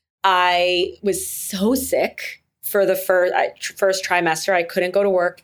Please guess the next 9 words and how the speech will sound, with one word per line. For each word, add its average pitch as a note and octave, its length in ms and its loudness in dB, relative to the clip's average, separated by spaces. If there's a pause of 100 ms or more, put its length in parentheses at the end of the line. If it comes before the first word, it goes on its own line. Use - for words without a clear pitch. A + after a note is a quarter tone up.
at D#3 160 -2
all. E3 500 2 (220)
I E3 40 -4
was E3+ 160 0
in F#3+ 280 0
bed F#3+ 460 0
for - 160 -6
three F#3 240 -2
months - 540 -8